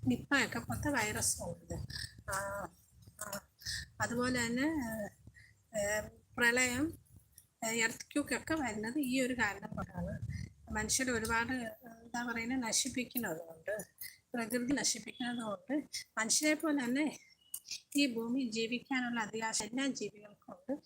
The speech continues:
ദൈവമാണ് അവരെ സൃഷ്ടിച്ചത്. അതുകൊണ്ട് അവരുടെ ജീവൻ എടുക്കാനുള്ള അധികാരം നമുക്ക് ആർക്കും ഇല്ല. അപ്പം കോടതിയിൽ നിന്നുള്ള നല്ലൊരു വിധിയാണ് ഞാൻ പ്രതീക്ഷിക്കുന്നത്. ഇപ്പം ഡൽഹി ഹൈക്കോ-, ഡൽഹി സുപ്രീം കോർട്ട് അത്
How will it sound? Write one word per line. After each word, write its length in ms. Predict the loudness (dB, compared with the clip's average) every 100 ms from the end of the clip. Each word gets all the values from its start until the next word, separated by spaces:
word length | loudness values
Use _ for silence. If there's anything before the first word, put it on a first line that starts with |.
| -14 -8 0
ദൈവമാണ് 520 | 4 4 4 4 2
അവരെ 320 | 0 2 2
സൃഷ്ടിച്ചത്. 680 | 2 0 -4 -4 -2 -2 -2
അതുകൊണ്ട് 460 | 0 0 0 0 0
അവരുടെ 240 | 0 0 0
ജീവൻ 380 | 0 0 2 0
എടുക്കാനുള്ള 760 | 0 -2 -2 0 0 0 0
അധികാരം 600 | 0 -2 0 0 2 2
നമുക്ക് 280 | 2 0 0
ആർക്കും 520 | 0 -2 -8 -6 -4
ഇല്ല. 400 | -4 -8 -2 -2 -4 -10 -12 -12 -16
അപ്പം 420 | -12 0 4 4
കോടതിയിൽ 560 | 2 0 0 4 6 6
നിന്നുള്ള 320 | 6 2 2
നല്ലൊരു 480 | 2 4 4 4 4
വിധിയാണ് 520 | 0 -4 -2 0 0 -2
ഞാൻ 120 | -4 -6
പ്രതീക്ഷിക്കുന്നത്. 720 | -6 0 0 0 -2 -2 -2
ഇപ്പം 520 | -2 -4 -8 2 4
ഡൽഹി 400 | 4 2 0 0 -2
ഹൈക്കോ-, 560 | -4 -4 -4 -2 -2 -4
ഡൽഹി 300 | -6 0 0
സുപ്രീം 380 | 0 -4 -4 -2
കോർട്ട് 400 | -2 -4 -2 -6 -4 -8 -10 _ -4
അത് 360 | 2 4 2